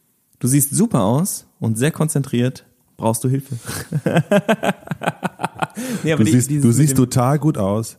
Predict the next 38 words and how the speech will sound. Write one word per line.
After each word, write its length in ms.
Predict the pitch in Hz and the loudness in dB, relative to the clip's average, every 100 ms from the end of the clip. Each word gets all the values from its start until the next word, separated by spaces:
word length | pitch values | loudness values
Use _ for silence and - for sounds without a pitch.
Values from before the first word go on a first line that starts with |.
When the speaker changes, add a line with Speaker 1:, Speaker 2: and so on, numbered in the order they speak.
| - | -18
Speaker 2:
Du, 80 | - _ _ _ - - | -18 _ _ _ -12 -2
und 120 | 104 | 0
ich 100 | 92 | 2
sehe 200 | 98 117 | 2 2
auf 100 | - | 0
deinem 180 | 104 101 | -2 -4
Schreibtisch, 460 | - 101 107 90 | -4 -4 -4 -6
da 100 | - | -6
sind 200 | 90 104 | -4 -4
sehr, 240 | 95 117 135 | -4 -4 -2
sehr 160 | 120 | -2
viele 220 | - 117 | -4 -4
Belege. 580 | 104 110 113 143 87 82 156 | 0 0 0 0 0 -2 -4
Speaker 1:
Ja. 160 | 131 120 170 - | -2 0 -2 -4
Speaker 2:
<laughs> 200 | _ - | _ -8
Kann 240 | - 143 | -4 0
ich 100 | 143 | 0
dir 100 | - 113 | 0 0
irgendwie, 440 | 113 127 117 120 | 0 0 0 -2
Speaker 1:
Bei 240 | 107 - 90 | -4 -4 -2
Speaker 2:
nein. 80 | 127 | 0
Speaker 1:
der 80 | |
Steuererklärung 680 | 120 - 127 156 160 160 185 | -2 -2 -2 -2 -2 0 2
helfen? 380 | 170 170 190 202 196 | 2 2 2 0 0
Speaker 2:
<laughs> 60 | 131 | -2
Speaker 1:
Nein. 320 | 127 113 - | -2 -2 -4
Speaker 2:
Nein. 200 | 98 92 - - 147 135 | -4 -6 -8 -12 -8 0
Speaker 1:
Ähm, 440 | 135 139 139 131 - - _ _ _ _ _ _ - | 2 2 0 -2 -6 -16 _ _ _ _ _ _ -2
und 180 | 123 | -2
dieses, 320 | 120 110 107 - | 0 -2 -4 -4
dieses 280 | 113 113 - | -4 -4 -2
Feedback-Thema, 680 | 196 - 101 - 110 120 143 | -2 -2 -4 -2 0 2 0
das 160 | 120 | -2
ist 160 | 110 - | -4 -2
ja 100 | 107 | -2
eigentlich 300 | - 107 107 - | 0 -2 -2 -2
indirektes 520 | 113 107 104 - - | 0 0 -4 -6 -6
Feedback. 520 | 117 107 117 123 - | -6 -4 -4 -4 -10